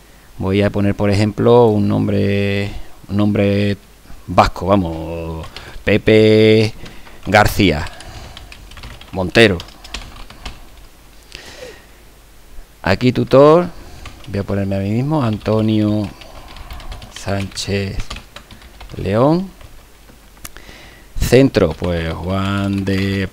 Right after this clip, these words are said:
Palafox. Localidad, Citero. Fecha, pues el día que estemos hoy, ¿no? Ocho. Aquí podemos poner la fecha que tendrá el, el diploma, ¿eh? No tiene por qué ser la fecha de hoy.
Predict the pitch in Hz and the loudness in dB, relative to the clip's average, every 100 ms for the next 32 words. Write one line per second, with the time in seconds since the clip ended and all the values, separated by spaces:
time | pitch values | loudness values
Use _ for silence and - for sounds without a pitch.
0 | - 98 95 95 95 92 - - 117 127 | -4 -2 -2 -2 -4 -4 -6 0 4 4
1 | 127 - - - - - - - - - | 2 -4 -12 -14 -20 -20 -20 -20 -20 -20
2 | - - - - - - - - - _ | -20 -20 -20 -20 -20 -20 -20 -20 -20 _
3 | - - - - - 101 95 95 98 101 | -20 -20 -20 -20 -12 -8 -4 -2 -2 0
4 | 113 104 - - - - - 87 87 - | 2 0 -4 -14 -16 -16 -10 -10 -4 2
5 | 127 131 143 151 160 - - - - - | 4 6 4 2 -6 -18 -20 -20 -20 -20
6 | - - 120 117 - - - - - - | -20 -4 -4 2 2 2 -4 -16 -20 -20
7 | - - 92 90 95 98 101 98 92 80 | -20 -14 -8 -6 -4 -4 -4 -4 -6 -6
8 | 101 120 110 92 - 123 131 - - - | -6 -4 -4 -8 -8 -6 -8 -10 -20 -20
9 | - - - - - - - - - - | -20 -20 -20 -20 -20 -20 -20 -20 -20 -20
10 | - 101 110 120 123 120 123 127 123 - | -10 -4 0 2 2 0 0 2 2 0
11 | 123 151 143 - - - 110 107 101 98 | 0 2 2 0 -10 -4 0 0 0 -2
12 | 98 101 98 98 117 - - 104 101 - | -2 -2 -2 2 2 0 -4 -2 -2 2
13 | 139 107 85 - - 107 104 95 92 98 | 4 4 0 -12 -10 -6 -4 -4 -4 -6
14 | 101 98 95 98 - - 95 135 | -4 -6 -4 -4 -6 -6 0 0